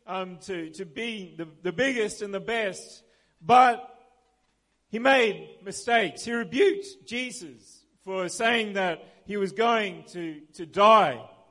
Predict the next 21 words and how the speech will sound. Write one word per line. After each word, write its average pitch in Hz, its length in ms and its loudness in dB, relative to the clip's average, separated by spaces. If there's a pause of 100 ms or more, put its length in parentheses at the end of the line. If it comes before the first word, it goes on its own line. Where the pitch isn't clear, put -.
(560)
And 208 460 -6 (920)
Jesus 226 380 -4
rebuked 196 520 -8
him 156 240 -16 (300)
as 175 160 -10
though 220 180 2
he 190 100 0
was 156 160 -6
Satan. 220 380 0 (1400)
He 233 120 -4
also 240 540 2
attacked 247 600 0 (360)
the 190 100 -6
high 226 160 2
priest's 226 320 -8
servant 202 440 -4
at 175 220 -10
the 165 80 -14
time 220 320 -2
when 202 180 -6
Jesus 202 600 -10